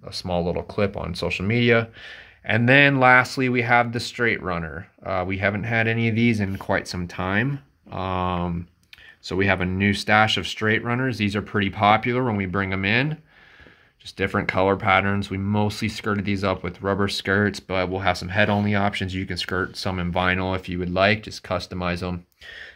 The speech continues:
And we're working on some tweaks to our website. Um, obviously we have rigging services coming up. We'll be m-, putting those on the website fairly soon. I have a deadline that I'm not gonna share <laughs> 'cause we're trying to hit it, but, uh,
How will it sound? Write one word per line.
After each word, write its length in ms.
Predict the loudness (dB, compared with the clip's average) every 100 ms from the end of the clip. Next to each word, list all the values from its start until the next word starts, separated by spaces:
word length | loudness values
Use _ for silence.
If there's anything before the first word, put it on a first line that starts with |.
| -4
And 160 | 0
we're 100 | 2
working 400 | 4 4 4 0
on 160 | 0 0
some 180 | -2 -6
tweaks 380 | -2 -2 -2 0
to 100 | 4
our 140 | 6
website. 720 | 6 2 4 4 6 4 2
Um, 360 | -2 -2 -2 -2
obviously 340 | -2 -4 -4
we 140 | -4 -2
have 180 | -2 0
rigging 300 | 0 0 -2
services 500 | 0 2 2 0 -4
coming 360 | -2 -2 2
up. 280 | 4 4 2 -4
We'll 120 | -10 -8
be 80 |
m-, 240 | -6 -8 -10 -20 _
putting 260 | -2 0 0
those 200 | 0 0
on 200 | -2 0
the 80 |
website 480 | 2 0 2 2 2
fairly 440 | -2 0 2 2 0
soon. 560 | -4 -4 -2 -4 -6 -6
I 40 |
have 200 | -4 -2
a 120 | -2
deadline 560 | -2 -2 0 0 0 -2
that 140 | -4
I'm 180 | -4 -4
not 200 | -4 -6
gonna 140 | -6
share 420 | -6 -4 -2 -4 -6
<laughs> 40 |
'cause 200 | -6 -6
we're 180 | -2 -4 -4 -18 -20 -6
trying 240 | -2 -2
to 60 | 2
hit 160 | 2
it, 200 | 2 0 -10 -20 _ -2
but, 180 | 2
uh, 280 | 4 4 2